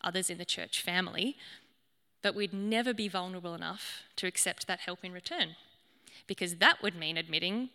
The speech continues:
that we're not perfectly capable, competent, self-sufficient beings.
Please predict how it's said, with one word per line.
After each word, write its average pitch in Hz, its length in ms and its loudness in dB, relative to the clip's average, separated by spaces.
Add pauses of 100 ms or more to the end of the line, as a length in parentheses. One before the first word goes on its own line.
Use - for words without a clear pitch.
(160)
that - 160 -2
we're 185 140 2
not 208 360 -2
perfectly 277 460 0
capable, 226 600 -2
competent, - 720 -6 (160)
self-sufficient - 760 0
beings. - 440 -4